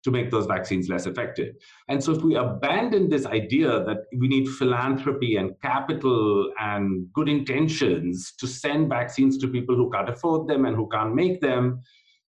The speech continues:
and instead understood very clearly that everyone can make these vaccines in every continent around the world,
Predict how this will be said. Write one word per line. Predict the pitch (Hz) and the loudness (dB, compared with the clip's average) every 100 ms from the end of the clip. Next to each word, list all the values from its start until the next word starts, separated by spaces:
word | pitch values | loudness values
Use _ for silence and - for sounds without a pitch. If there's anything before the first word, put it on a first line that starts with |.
| - | -4
and | 151 | 0
instead | 160 160 202 202 - - _ | 0 0 0 0 -2 -10 _
understood | 143 147 143 - 190 151 | 0 0 0 0 2 2
very | 123 135 | 2 0
clearly | 135 127 120 139 226 202 | 2 2 2 2 2 -2
that | 120 113 - | -4 -4 -4
everyone | 131 135 196 175 117 113 | -2 2 4 4 2 0
can | 120 | 0
make | 107 98 - | 0 -2 -2
these | 113 | -4
vaccines | 104 92 - 92 107 113 | -2 -4 -2 0 0 0
in | |
every | 117 123 131 127 - - | 0 2 2 0 -8 -4
continent | 139 156 123 101 107 | -2 0 0 -2 0
around | 101 95 | 0 0
the | 92 | 0
world, | 85 78 90 131 - | 0 -2 -2 -2 -6